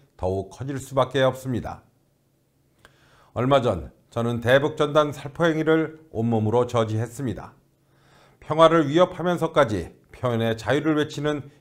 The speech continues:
이들의 주장에 파주 시민의 생명과 안전은 안중에도 없었기에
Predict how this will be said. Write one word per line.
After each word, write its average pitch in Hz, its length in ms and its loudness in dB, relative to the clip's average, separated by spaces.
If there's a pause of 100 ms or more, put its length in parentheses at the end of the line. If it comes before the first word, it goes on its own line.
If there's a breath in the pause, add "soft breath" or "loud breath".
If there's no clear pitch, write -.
이들의 175 320 2
주장에 110 500 -2 (540 soft breath)
파주 131 300 -4
시민의 185 500 -2
생명과 165 480 2
안전은 151 600 0 (200 soft breath)
안중에도 107 760 0
없었기에 117 680 -2